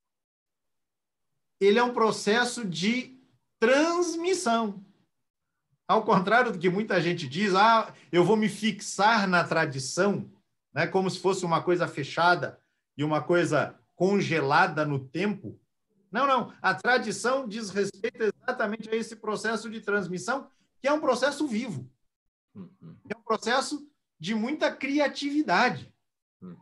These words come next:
Speaker 1: Um processo de seleção. É um processo em que muita coisa se perde, em que muita coisa se ganha, porque na hora que eu vou transmitir, eu vou transmitir
Speaker 2: Claro.
Speaker 1: no meu modo, no meu dialeto, é, a partir da minha,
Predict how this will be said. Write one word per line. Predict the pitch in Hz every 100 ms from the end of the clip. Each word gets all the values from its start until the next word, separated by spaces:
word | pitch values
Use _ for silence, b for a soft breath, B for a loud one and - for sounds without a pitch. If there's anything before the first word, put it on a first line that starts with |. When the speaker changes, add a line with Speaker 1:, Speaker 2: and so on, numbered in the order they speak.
| _
Speaker 1:
Um | 80 -
processo | 214 - _ - 175
de | 165
seleção. | 180 214 233 277 - 233 320 233 - - _ _
É | 208
um | 190
processo | 202 202 214 226 220
em | 208
que | 208
muita | 185 180 175
coisa | 170 160
se | 160 214
perde, | - 226 262 175 - - _ _ _ _ _ _ _ -
em | 196
que | 196
muita | 175 180 185 175
coisa | 160 151
se | 147 214
ganha, | 185 302 349 170 107 -
porque | 147 147 175
na | 175 175
hora | 185 190
que | 202
eu | 180
vou | 175
transmitir, | 185 180 151 156 143 330
eu | 220
vou | 180
transmitir | 180 170 151 139 - 196 277 285 _ _ _ _ _ _ _ _ _ _ _ -
Speaker 2:
Claro. | 80 78
Speaker 1:
no | 165 - _ 185
meu |
modo, | 175 220 160 104 _ _ -
no | 160
meu | 165 190 190
dialeto, | 160 180 165 185 202 - - _ _ _ _ _
é, | 131 139 135 135 131
a |
partir | 131 147 185
da | 180 175
minha, | 202 262 240 196 120